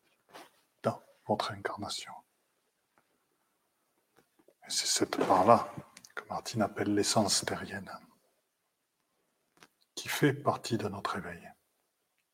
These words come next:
Donc je vous invite à inspirer, expirer dans cette énergie d'ancrage qui descend effectivement très très bas. Si on parlait de plan horizontal, on pourrait dire qu'il est descendu très très bas.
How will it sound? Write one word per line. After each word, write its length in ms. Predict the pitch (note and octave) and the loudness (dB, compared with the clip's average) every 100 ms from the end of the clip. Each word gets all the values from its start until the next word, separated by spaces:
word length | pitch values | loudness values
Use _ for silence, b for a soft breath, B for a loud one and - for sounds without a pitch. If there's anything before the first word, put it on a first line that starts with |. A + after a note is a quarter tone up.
| _ _ _ _ _ _ _ _ _ _ _ _ _ _ _ _ B B B B B B B | _ _ _ _ _ _ _ _ _ _ _ _ _ _ _ _ B B B B B B B
Donc 140 | - - | -8 -6
je 100 | - | -4
vous 140 | G2+ | 0
invite 340 | G#2+ A2+ A#2 | 4 4 4
à 60 | A2 | 2
inspirer, 640 | A2 G#2+ - A#2 A2+ A2 | 2 2 0 2 4 6
expirer 520 | G#2+ - - G#2+ A#2+ E3 | 4 2 0 4 4 4
dans 140 | A#2+ | 2
cette 240 | - - | 0 -2
énergie 360 | A2 G#2 G2+ A2 | -2 2 0 0
d'ancrage 640 | A2 G2+ - B2 D3+ C3 C3 | -2 0 2 4 2 0 -6
qui 100 | - | -4
descend 280 | A2 - G2+ | -2 0 -2
effectivement 560 | - - - G#2 G2+ | -4 -6 -6 -2 -2
très 280 | G2+ - D3+ | -2 -2 0
très 220 | B2+ B2 | -2 -2
bas. 260 | G#2 A#2+ - - _ _ _ _ _ _ | 0 -2 -4 -20 _ _ _ _ _ _
Si 200 | - - | -10 -2
on 120 | G2+ F#2 | -2 4
parlait 240 | G2 G#2 | 4 6
de 100 | G2 | 4
plan 240 | - A2 G2+ | 4 6 6
horizontal, 480 | F#2 F#2 F#2 A#2 | 4 2 2 2
on 100 | A#2+ | 2
pourrait 200 | A2 A2 | 0 -2
dire 180 | G2 G#2+ | -2 -2
qu'il 160 | - A2+ | -4 -2
est 60 | |
descendu 460 | G2+ - - G2+ G2+ | -2 -2 -2 -4 -6
très 200 | - C3+ | 0 2
très 180 | B2+ C3+ | 2 -4
bas. 160 | B2+ | -10